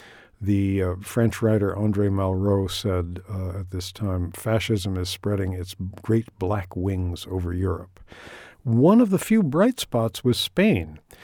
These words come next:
In nineteen thirty-one, there had been an upheaval. The king was forced to leave the country. Nationwide real elections were held for the first time.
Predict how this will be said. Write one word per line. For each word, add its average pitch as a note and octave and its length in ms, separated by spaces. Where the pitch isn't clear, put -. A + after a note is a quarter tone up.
In B2+ 400
nineteen C#3+ 520
thirty-one, B2 760
there G#2 140
had A2 120
been A2+ 160
an A2+ 80
upheaval. A2+ 760
The F#2 80
king C3+ 640
was A2 180
forced A2+ 360
to F#2+ 60
leave G#2 280
the F2+ 80
country. C#3 680
Nationwide A#2+ 920
real A2+ 400
elections A2 800
were G2+ 140
held A2 280
for G2 140
the F#2 80
first - 400
time. A#2+ 720